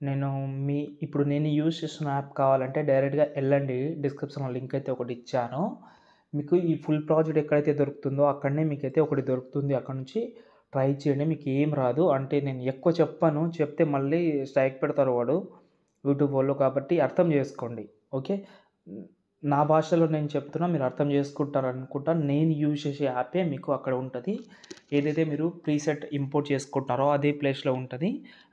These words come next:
నేమ్ ఉంటది, అక్కడ నుంచి ట్రై చేయండి. ఓకే, ఆ, ఇక్కడ మనం ఏం చేద్దామంటే, ఇక్కడ మనం ఒకటే ప్రాజెక్ట్ ఇచ్చాను, ఫాంట్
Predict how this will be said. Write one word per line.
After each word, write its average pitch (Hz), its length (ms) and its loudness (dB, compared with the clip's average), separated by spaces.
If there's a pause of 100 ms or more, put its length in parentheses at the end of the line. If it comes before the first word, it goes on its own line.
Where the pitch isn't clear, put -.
(100)
నేమ్ 151 260 2
ఉంటది, 147 300 0
అక్కడ 131 220 -6
నుంచి 131 220 -6
ట్రై 123 120 2 (120)
చేయండి. 123 320 -4 (600)
ఓకే, 175 140 2 (720)
ఆ, 139 40 2 (500)
ఇక్కడ - 160 4 (100)
మనం 156 120 0 (100)
ఏం 160 120 2
చేద్దామంటే, 131 420 -4
ఇక్కడ 147 220 0
మనం 185 280 -2 (100)
ఒకటే 151 220 0 (100)
ప్రాజెక్ట్ 143 400 2
ఇచ్చాను, 143 280 -2 (140)
ఫాంట్ 139 300 2